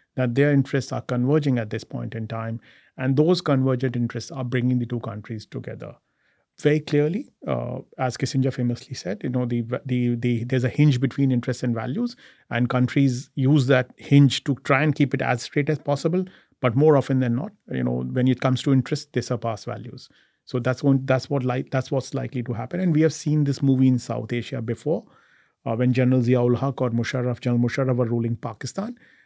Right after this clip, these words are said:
and the United States needed Pakistan, whether to defeat the Soviet Union in Afghanistan or fight against the Taliban in Afghanistan. It very clearly did support, supported them all the way, all the way through.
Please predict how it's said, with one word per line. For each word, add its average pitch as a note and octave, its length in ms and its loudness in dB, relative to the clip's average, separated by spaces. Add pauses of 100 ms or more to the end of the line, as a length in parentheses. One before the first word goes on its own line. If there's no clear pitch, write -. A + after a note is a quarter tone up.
(200)
and A#2+ 120 -2
the B2 40 2
United B2+ 320 2
States C#3 360 -2
needed C3 320 2
Pakistan, B2 760 -6
whether B2+ 320 0
to B2 200 -4
defeat B2+ 280 -2
the B2+ 60 0
Soviet B2 280 -2
Union B2 220 0
in A#2 80 -2
Afghanistan C3 680 -2
or C3 160 2
fight B2 260 -4
against A#2+ 280 -2
the B2+ 80 -2
Taliban A#2 420 -4
in A#2 80 -4
Afghanistan. A#2 640 -6 (400)
It A#2 160 -2
very C#3 220 4
clearly B2+ 420 2
did B2 380 -2 (180)
support, C3 440 0 (180)
supported C3 400 0
them C3+ 180 2
all C3+ 160 2
the C3 160 4
way, C3+ 240 2
all D#3 240 4
the C#3+ 160 6
way C#3 160 6
through. C#3 520 -4